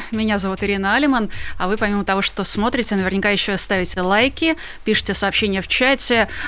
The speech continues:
задаёте платные вопросы через суперчат, либо с помощью friends точка политика точка медиа, и также поддерживаете нас наверняка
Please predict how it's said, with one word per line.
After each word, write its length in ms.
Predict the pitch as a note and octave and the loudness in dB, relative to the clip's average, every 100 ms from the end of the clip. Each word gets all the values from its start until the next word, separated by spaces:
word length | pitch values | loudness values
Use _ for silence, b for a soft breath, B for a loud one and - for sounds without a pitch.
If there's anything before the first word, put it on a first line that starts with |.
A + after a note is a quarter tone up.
| - | -4
задаёте 480 | G3 A3+ F#4 E4+ | 2 4 4 2
платные 320 | D4+ D#4 D4 C4 | 4 4 4 2
вопросы 340 | C4 C#4 B3 | 4 2 2
через 300 | A3+ B3+ A3+ | 0 2 2
суперчат, 500 | A#3+ A#3 A#3 D4 C#4 | 0 -2 0 2 2
либо 160 | G#3 G3 | 2 -2
с 80 | |
помощью 460 | - A3 G#3 A3+ G3 B B - | 0 2 2 2 0 B B 2
friends 280 | A#3 A3+ - | 4 4 2
точка 260 | A3 - | 0 2
политика 440 | G3 G#3 G#3+ G#3+ G3 | 2 4 4 2 2
точка 320 | G3+ - G#3+ | 0 0 0
медиа, 400 | G#3+ A#3+ G#3+ G3 | 2 2 2 2
и 40 | |
также 240 | F#3 F3+ G3 | 2 -2 -2
поддерживаете 640 | F#3 E3+ G3+ G#3 G3 G3 | -2 0 0 2 0 0
нас 240 | F#3 F3+ | -2 0
наверняка 680 | F#3+ F#3+ F#3 F#3 F#3+ A3+ A#3 | 0 2 2 2 2 2 2